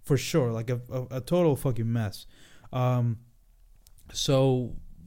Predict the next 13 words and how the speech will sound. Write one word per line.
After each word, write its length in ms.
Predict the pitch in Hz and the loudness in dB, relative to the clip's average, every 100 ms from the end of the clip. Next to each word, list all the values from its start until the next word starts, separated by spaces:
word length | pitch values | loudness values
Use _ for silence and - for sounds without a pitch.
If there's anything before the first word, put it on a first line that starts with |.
| 120 | -10
you 140 | 160 139 | -4 -2
know, 380 | 117 107 110 98 | -2 -4 -6 -4
it, 80 | |
it, 540 | 127 107 123 131 143 131 | -6 -4 -6 -4 -4 -2
it 40 | |
was 220 | 151 139 | -2 -2
wild 560 | 120 143 180 160 120 113 | -2 -2 0 2 0 -2
because, 260 | 127 127 120 - - | -2 -2 -4 -8 -4
you 80 | 127 | -2
know, 280 | 110 107 | -2 -4
it, 180 | 117 131 - - | -6 -8 -12 -6
I've 240 | 131 127 | -4 -2
never, 520 | 135 139 135 139 131 | -2 -2 0 0 -2